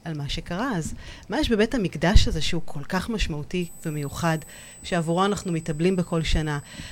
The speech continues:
על הקשר לשנאת חינ-, חינם, ובכלל, מה אנחנו צריכים לעשות כדי קצת, קצת, קצת להפחית את השנאת חינם היום שעוטפת אותנו בכל מקום ומקום? אז יושב פה לצידי שלומי לניאדו, שהוא שחקן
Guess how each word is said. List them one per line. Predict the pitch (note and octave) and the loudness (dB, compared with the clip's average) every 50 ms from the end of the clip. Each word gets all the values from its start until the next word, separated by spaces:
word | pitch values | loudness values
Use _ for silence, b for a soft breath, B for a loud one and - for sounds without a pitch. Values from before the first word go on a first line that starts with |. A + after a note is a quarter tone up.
| B B B | B B B
על | G3 F3+ | 2 4
הקשר | F3 - - G#3 G3+ - G#3+ G3+ | 4 4 4 6 6 6 6 6
לשנאת | F#3+ - - F#3+ F#3 F#3 F3 E3+ | 6 6 6 6 4 2 0 0
חינ-, | - - - E3 E3 E3 - - | -2 -2 -2 0 0 -2 -2 -2
חינם, | - F3+ F3 F3 D#3+ D#3 D#3 D#3 D3 | -2 0 0 0 2 0 0 0 -2
ובכלל, | E3 D#3+ E3 D#3+ - A#3+ B3+ C#4 C4+ B3+ - - - - - - - | -2 -2 -2 -4 -2 0 0 0 0 0 -2 -6 -12 -20 -20 -10 -6
מה | F#3 F3+ G#3+ C#4 D#4 D#4 D4+ - - | -4 -2 0 0 0 -2 -4 -8 -10
אנחנו | G3 F3+ F3 - - E3+ | -8 -8 -8 -8 -10 -10
צריכים | - E3 - - G3+ G#3+ G#3 | -8 -8 -6 -4 -4 -2 -2
לעשות | E3+ D3+ - - - F3 D#3+ D3+ - - - B B B B B B B B B | -2 -2 -4 -2 -2 -2 -2 -2 -2 -2 -4 B B B B B B B B B
כדי | - F#3 E3+ F3+ | -4 0 0 0
קצת, | F3 - - C#4 C4+ C4 A#3+ - - - - - | -2 4 4 6 6 6 4 0 -2 -6 -6 -4
קצת, | - - - E4 E4 D#4 - - | -2 6 6 8 8 8 4 -2
קצת | - - - D4 D4+ C#4+ C#4+ | -2 2 4 4 4 4 4
להפחית | C4+ A3+ A3 - - - - C4 C4 C#4 | 2 2 2 0 -4 -4 -2 -2 -2 -2
את | B3+ - | -2 2
השנאת | F#3 - - G3 E3+ F#3+ G#3 - | 4 4 4 4 4 2 2 0
חינם | - - F#3 F3 F3 G3 A3 | 0 -2 0 2 4 4 4
היום | A3+ G3+ E3+ E3 | 4 2 2 0
שעוטפת | D#3 - F3 E3 - - F#3 F#3 - - | 0 0 0 -2 2 0 0 0 0 -4
אותנו | G#3 - F3+ E3+ E3+ D#3+ | -6 -4 -2 -2 -2 -2
בכל | D3+ D#3+ - - - A3 G#3+ A3 A3+ A3 G#3+ - - | -2 -4 -6 -4 0 2 2 4 2 0 -4 -6 -6
מקום | E3+ D#3 - - E3+ E3 D#3+ | -6 -6 -4 -2 0 0 0
ומקום? | D#3+ D3+ D3+ D3 - - C#3+ C#3+ D#3 D3 - - - B B B B B B B B B B B - - | 0 -2 -6 -6 -6 -6 -6 -4 -4 -6 -10 -12 -18 B B B B B B B B B B B -4 -2
אז | F3+ E3+ | 0 2
יושב | F3+ D#3+ G#3 G#3+ | 2 2 2 0
פה | G#3+ - A#3+ G3+ | 0 0 -2 0
לצידי | F#3 E3+ - F3+ E3+ E3+ F#3 F3+ F#3 G3 | 0 2 2 2 2 2 0 0 0 0
שלומי | - - - G#3 G#3 G#3+ G#3+ G3+ | -2 -2 0 0 2 2 2 2
לניאדו, | F#3 E3+ D#3+ D#3 D#3+ D#3+ - E3 E3 - | 2 0 0 0 0 -2 -2 -4 -6 -6
שהוא | - - F#3+ - | -6 -4 2 8
שחקן | - - - - - - - E3 D3+ C#3+ D3 | 10 10 8 8 4 -2 -2 -2 -2 -2 -4